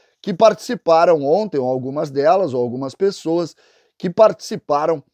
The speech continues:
eh, daquela confusão terrível que aconteceu na Arena, aquela briga, mais uma vez, aos trinta minutos do primeiro tempo, em um episódio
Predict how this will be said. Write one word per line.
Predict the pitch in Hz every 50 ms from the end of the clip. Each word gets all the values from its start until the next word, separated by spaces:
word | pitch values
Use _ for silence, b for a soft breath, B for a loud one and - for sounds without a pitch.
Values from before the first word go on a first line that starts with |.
| _ _ _ _ _ _ -
eh, | 143 151 151 147
daquela | 131 143 156 - - 147 147 160 170 170
confusão | - - 170 180 185 - 220 196 147 98 113 147 156 160 143
terrível | - 160 151 135 127 135 160 175 165 165 135
que | - 139
aconteceu | 127 - - 131 117 113 131 117 - - 127 123
na | 131 147 160
Arena, | 185 165 151 156 165 170 165
aquela | 143 - 131 127 139 143
briga, | 135 120 135 135 151 165 147 139
mais | 120 120 120 127 127
uma | 160 175 170
vez, | 139 110 135 151 160 131
aos | 135 117 - -
trinta | - 139 143 151 139 - 135
minutos | 131 131 131 135 - -
do | 151
primeiro | 131 165 165 165 170 175 208
tempo, | - - 165 170 175 180 - b b b b b b b b b b
em | b 160 185 208
um | 226 240 247
episódio | 196 - 254 220 151 135 156 160 175 185 185 190 175